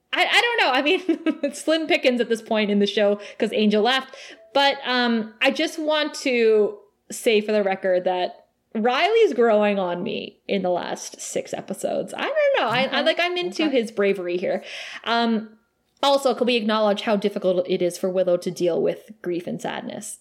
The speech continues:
Speaker 1: And we've seen this in her before when she's
Speaker 2: Well,
Speaker 1: sad.
Speaker 2: she, she hasn't told Buffy yet, right? <laughs> Like,
Speaker 1: Yeah. Yeah, she
Speaker 2: we
Speaker 1: hasn't
Speaker 2: need
Speaker 1: gotten
Speaker 2: some
Speaker 1: it
Speaker 2: girl
Speaker 1: out.
Speaker 2: talk. Stat.
Speaker 1: Maybe she was supposed to meet Wi-, Buffy.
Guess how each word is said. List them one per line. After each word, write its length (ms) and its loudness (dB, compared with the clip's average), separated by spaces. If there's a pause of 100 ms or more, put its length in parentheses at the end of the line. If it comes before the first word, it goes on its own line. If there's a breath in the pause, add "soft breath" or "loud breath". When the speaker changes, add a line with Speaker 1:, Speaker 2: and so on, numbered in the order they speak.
Speaker 1:
And 160 2
we've 160 2
seen 260 0
this 180 0
in 220 -6
her 120 -4
before 400 -4
when 140 -6
she's 240 -8
Speaker 2:
Well, 220 4
Speaker 1:
sad. 80 -4
Speaker 2:
she, 340 -6
she 220 -6
hasn't 300 -4
told 240 -2
Buffy 560 -4
yet, 380 -12 (100)
right? 320 -4 (100)
<laughs> 140 -10
Like, 120 -2
Speaker 1:
Yeah. 300 -6 (260)
Yeah, 260 -4
she 180 -2
Speaker 2:
we 80 6
Speaker 1:
hasn't 20 6
Speaker 2:
need 60 4
Speaker 1:
gotten 120 2
Speaker 2:
some 80 0
Speaker 1:
it 60 -2
Speaker 2:
girl 220 6
Speaker 1:
out. 80 -2
Speaker 2:
talk. 340 -6
Stat. 720 -4 (460)
Speaker 1:
Maybe 280 2
she 160 0
was 120 0
supposed 300 0
to 60 0
meet 400 0
Wi-, 320 -2
Buffy. 600 -6